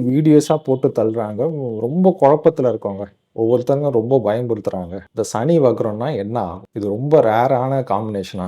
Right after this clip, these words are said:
சனி இதுக்கு முன்னாடி வந்ததே கிடையாதா? இல்ல சனி இந்த இப்போ வக்ரகதி ஆறதுனால உலகமே அழிஞ்சிருமா? அந்த லெவலுக்கு பல பேர் பயத்துல இருக்கீங்க. ஆனா ரியாலிட்டி என்ன தெரியுமா? சனி வக்ரமாகிறது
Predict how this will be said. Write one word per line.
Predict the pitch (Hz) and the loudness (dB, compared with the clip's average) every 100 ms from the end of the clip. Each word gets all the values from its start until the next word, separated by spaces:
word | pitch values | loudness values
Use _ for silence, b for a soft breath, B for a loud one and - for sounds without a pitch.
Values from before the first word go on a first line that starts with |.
| 85 | -10
சனி | - 120 143 | -6 -2 0
இதுக்கு | 127 123 123 | 2 0 -2
முன்னாடி | 113 110 143 | -2 -2 -2
வந்ததே | 110 101 113 120 | -2 0 2 2
கிடையாதா? | 120 95 98 90 90 - | 0 -2 -2 -2 -8 -12
இல்ல | - 147 165 | -4 4 4
சனி | - 135 170 175 | 4 2 2 2
இந்த | 156 135 | 2 0
இப்போ | 127 120 120 | -2 2 4
வக்ரகதி | 113 131 151 139 127 | 6 6 6 8 6
ஆறதுனால | 113 113 107 117 180 110 | 6 4 0 0 -2 0
உலகமே | 110 127 160 170 170 | 4 6 6 6 4
அழிஞ்சிருமா? | 151 120 131 131 113 104 87 _ _ | 4 2 2 2 2 -4 -10 _ _
அந்த | 104 147 151 | -4 2 4
லெவலுக்கு | 143 127 156 - 156 90 107 139 - _ _ - | 6 4 2 4 4 4 2 -4 -8 _ _ 2
பல | 113 131 | 4 4
பேர் | 131 151 113 | 4 2 2
பயத்துல | 95 120 131 120 | 2 2 2 2
இருக்கீங்க. | 98 - 95 - - | 0 -2 -8 -10 -6
ஆனா | 151 151 | 2 4
ரியாலிட்டி | 135 175 175 156 | 6 6 4 2
என்ன | 127 123 | 0 0
தெரியுமா? | 123 101 104 101 - _ _ | 0 -2 -4 -8 -10 _ _
சனி | - 131 151 202 | -4 -2 2 4
வக்ரமாகிறது | 156 131 147 151 123 110 110 143 | 4 4 2 2 2 0 2 2